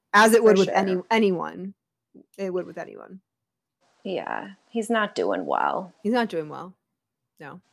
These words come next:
Speaker 1: The
Speaker 2: I
Speaker 1: thing that is
Speaker 2: understand.
Speaker 1: the real, the one thing that is continually pissing me off about this, though,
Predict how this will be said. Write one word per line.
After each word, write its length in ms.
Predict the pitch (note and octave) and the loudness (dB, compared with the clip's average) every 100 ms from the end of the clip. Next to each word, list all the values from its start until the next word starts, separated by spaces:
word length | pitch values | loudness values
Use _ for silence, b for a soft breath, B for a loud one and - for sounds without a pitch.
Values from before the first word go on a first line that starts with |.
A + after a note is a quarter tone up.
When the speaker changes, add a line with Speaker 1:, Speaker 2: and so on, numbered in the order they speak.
| b b b b b | b b b b b
Speaker 1:
The 60 | A#3 G#3+ | -2 4
Speaker 2:
I 20 | |
Speaker 1:
thing 160 | C4 | 4
that 220 | C#4 C#4 B3 | 4 2 6
is 220 | A3+ G#3 | 4 2
Speaker 2:
understand. 180 | - G#3+ | -4 -2
Speaker 1:
the 100 | G3 | 2
real, 260 | G#3 G#3+ | 2 2
the 100 | G#3+ | 0
one 240 | G3 G#3 G#3+ | 0 0 -2
thing 180 | A#3+ | -2
that 180 | G#3+ F3+ | -2 -2
is 240 | F3+ E3+ - | -6 -10 -10
continually 760 | G3 F3+ G3+ F#3+ F#3 F#3 F3+ | -6 -6 -2 -2 -2 -2 -4
pissing 360 | D#3+ F3 - F3 | -6 -10 -10 -12
me 140 | E3+ | -10
off 220 | E3 D#3+ F#3 | -6 -6 -4
about 320 | F#3 F#3+ F#3+ | -2 -2 -2
this, 280 | G#3+ G#3+ - | -4 -4 -2
though, 380 | A3+ A3 A3+ | 2 2 0